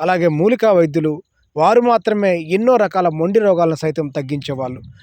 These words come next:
మరి మనకు కనిపిస్తున్న ఈ చెట్లు అన్నీ కూడా మనకు మేలు చేసేవే. పనికిరాని మొక్క అంటూ దాదాపుగా ఏదీ లేదు.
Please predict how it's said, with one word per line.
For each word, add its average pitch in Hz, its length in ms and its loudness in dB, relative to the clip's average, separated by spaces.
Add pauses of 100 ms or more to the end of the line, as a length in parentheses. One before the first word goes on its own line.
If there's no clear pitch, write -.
(240)
మరి 208 140 2
మనకు 190 240 0
కనిపిస్తున్న 240 500 -2
ఈ 202 140 0 (160)
చెట్లు 247 220 0
అన్నీ 247 320 2
కూడా 269 180 0
మనకు 214 240 -2
మేలు 190 380 0
చేసేవే. 156 380 -4 (500)
పనికిరాని 254 560 2
మొక్క 214 340 0
అంటూ 226 220 2
దాదాపుగా 202 580 2
ఏదీ 208 460 4
లేదు. 165 300 0